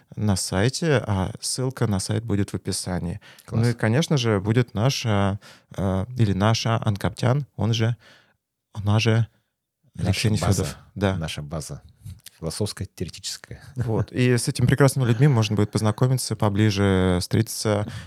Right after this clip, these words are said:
Speaker 1: на крыше од-, м, первого, мне кажется, символично, первого таунхауса в М Т Л Сити. Там будет
Speaker 2: Главное,
Speaker 1: гейм-зона.
Speaker 2: чтоб от такого количества энергичных и мыслящих людей не произошел какой-нибудь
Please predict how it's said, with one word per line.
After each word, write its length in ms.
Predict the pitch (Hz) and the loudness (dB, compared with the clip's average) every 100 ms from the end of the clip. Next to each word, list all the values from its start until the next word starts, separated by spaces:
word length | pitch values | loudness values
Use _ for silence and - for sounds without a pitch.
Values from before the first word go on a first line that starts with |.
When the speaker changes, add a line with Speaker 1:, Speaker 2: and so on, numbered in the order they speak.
| - | -8
Speaker 1:
на 200 | 117 110 | 0 0
крыше 580 | - 120 101 - 95 95 | 0 -2 -2 -2 -2 -2
од-, 120 | - - - | -4 -6 -8
м, 460 | 104 104 - 131 - | -6 -6 -8 -14 0
первого, 540 | 127 110 101 90 - - | 2 4 2 0 -6 -4
мне 80 | 110 | -2
кажется, 260 | 107 - 107 | -2 -2 -6
символично, 720 | 107 101 107 101 - 98 - | -6 0 2 0 -4 -6 -2
первого 320 | 123 101 95 | 0 0 0
таунхауса 640 | 101 98 - 143 143 120 | -2 -4 -2 -2 0 -4
в 60 | 104 | -4
М 120 | 95 | -4
Т 100 | 98 | -2
Л 80 | 98 | -4
Сити. 400 | - 131 - 110 | -2 -4 -2 -6
Там 180 | - - | -4 -6
будет 140 | 98 101 | -4 0
Speaker 2:
Главное, 320 | 110 123 123 | 2 4 2
Speaker 1:
гейм-зона. 160 | 120 107 | 0 -4
Speaker 2:
чтоб 80 | - | -8
от 80 | - | -8
такого 280 | - 110 104 | -4 -2 -2
количества 920 | - 101 104 - - - 92 92 85 107 | -2 -2 -2 -4 -6 -4 -4 -2 -4 -6
энергичных 840 | 98 101 101 110 - 95 - - | -4 -4 -4 -6 -6 -8 -10 -12
и 100 | 87 | -8
мыслящих 380 | 104 - - - | -8 -6 -8 -8
людей 260 | 87 107 | -4 -2
не 160 | 107 95 | -2 -2
произошел 400 | 90 82 98 95 | -4 -6 -4 -6
какой-нибудь 540 | 80 85 82 78 - | -6 -6 -4 -6 -10